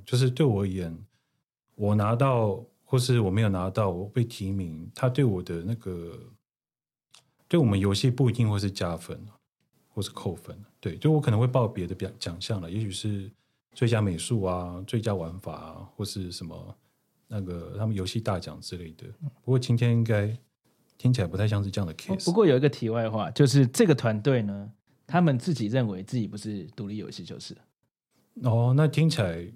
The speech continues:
Speaker 1: 好像有点符合我刚讲这样的感觉嘛，就是他们觉得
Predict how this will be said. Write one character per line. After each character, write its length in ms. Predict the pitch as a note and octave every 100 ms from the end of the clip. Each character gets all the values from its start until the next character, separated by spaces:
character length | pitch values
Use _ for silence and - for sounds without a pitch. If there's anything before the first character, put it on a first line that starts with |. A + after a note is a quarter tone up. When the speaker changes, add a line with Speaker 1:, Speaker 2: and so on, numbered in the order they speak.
| _
Speaker 1:
好 240 | _ - A2+
像 120 | F3+
有 100 | D#3
点 140 | C#3
符 160 | C#3+ A2+
合 180 | - A#2+
我 60 | A2
刚 220 | B2 A#2+
讲 200 | A#2+ F#2
这 80 | G#2
样 100 | A2
的 80 | G2
感 200 | F2+ D#2+
觉 160 | F2
嘛， 200 | E2 E2 G#2+
就 100 | D3
是 40 |
他 80 | D3+
们 100 | D3
觉 140 | A#2
得 320 | G#2+ G#2+ G#2